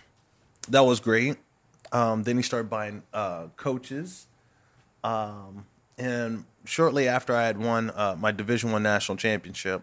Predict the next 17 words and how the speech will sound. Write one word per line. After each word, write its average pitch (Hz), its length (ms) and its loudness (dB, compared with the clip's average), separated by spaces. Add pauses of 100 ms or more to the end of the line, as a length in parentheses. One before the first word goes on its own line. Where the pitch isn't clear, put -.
I'd 113 200 2
say 101 160 -2
two 123 260 -6
weeks 120 340 -4
later, 98 500 0 (640)
I 107 120 2
was 104 180 0
doing, 95 560 -2 (340)
you 101 140 -8
know, 87 300 -10 (2000)
one 120 340 0
to 104 60 -2
two 113 180 -2
practices 104 540 -2
a 95 40 -10
day, 90 500 -2 (600)
um, 87 440 -6